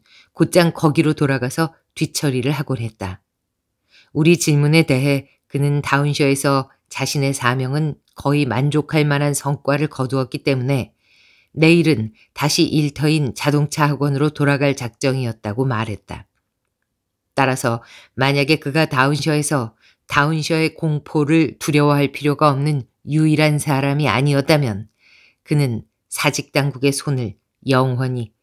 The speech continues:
피할 수 있었을 것이다. 물론 그는 회복될 가망이 없을 만큼 완전히 미쳐 있었다. 지금까지 그가 저지른 행위에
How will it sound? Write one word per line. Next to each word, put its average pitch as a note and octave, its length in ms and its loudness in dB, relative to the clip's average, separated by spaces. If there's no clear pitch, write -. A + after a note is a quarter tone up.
피할 D3+ 300 2
수 A#2 360 -6
있었을 A#2 480 -6
것이다. - 560 -10
물론 D3+ 380 4
그는 E3 400 2
회복될 F#3+ 440 4
가망이 D#3 380 2
없을 D3 300 0
만큼 C3+ 460 -4
완전히 C3+ 580 0
미쳐 C#3+ 360 -4
있었다. A2 580 -8
지금까지 F#3 540 4
그가 E3+ 300 2
저지른 D#3+ 480 0
행위에 C#3+ 560 -2